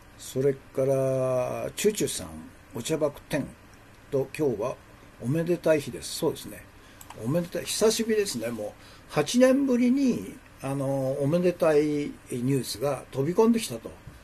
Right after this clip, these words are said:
お、今までのこの八年間、安倍政権が二千十二年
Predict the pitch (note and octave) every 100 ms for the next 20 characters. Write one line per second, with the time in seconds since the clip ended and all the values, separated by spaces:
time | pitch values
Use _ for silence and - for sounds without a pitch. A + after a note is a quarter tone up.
0 | - - - - - - A2+ A#2+ A2+ A2
1 | A2 A2 G#2+ G#2+ G#2+ A2 A2+ C#3 F#3 G3
2 | F3 B2 C3+ C3+ A#2+ B2 D3+ D#3 C#3 A2
3 | G#2 A2+ - C3+ F3 E3+ F3 E3 C3+ A2
4 | B2+ D#3+ C#3+ - - - - B2 B2+ G#3
5 | G3 F3 D3+ A#2 B2 E3+ F#3 D#3+ A2+